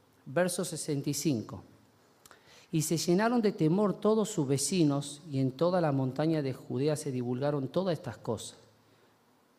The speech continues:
Verso sesenta y, sesenta y seis lo podemos leer todo. Y todos los que oían, la, diciendo, "¿Quién,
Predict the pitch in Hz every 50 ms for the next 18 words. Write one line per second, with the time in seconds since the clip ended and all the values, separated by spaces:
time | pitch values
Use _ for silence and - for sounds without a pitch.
0 | _ _ _ _ _ _ _ _ _ _ _ _ _ _ _ _ _ _ _ _
1 | _ _ _ - 135 131 - - 160 147 - 151 - - 139 131 143 139 131 135
2 | - - - - - _ - - - - 123 131 131 113 117 - - 175 160 156
3 | 147 - 135 135 139 139 143 135 131 135 135 135 - 156 170 208 233 - - -
4 | - - _ _ _ _ _ _ _ _ _ _ _ _ _ _ _ _ _ _
5 | _ _ _ _ - _ _ _ _ _ _ _ _ _ _ _ _ _ _ _
6 | - 139 135 - - 190 202 226 240 247 240 - - - - - - - - -
7 | - - - - - - - - 135 131 127 - - - 127 131 147 170 190 202
8 | 208 208 214 190 - - - - - - - - - - - - - - - -
9 | - - - 135 131 123 - - - - - - - 160 156 - - - - -
10 | - - - - - - - - - - - - - - - - - - - -
11 | - - - - - - - 151 139 - - 160 147 131 117 107 110 110 - -
12 | - - - - - - - - - - - - 175 180 208 233 240 240 240 220
13 | 208 190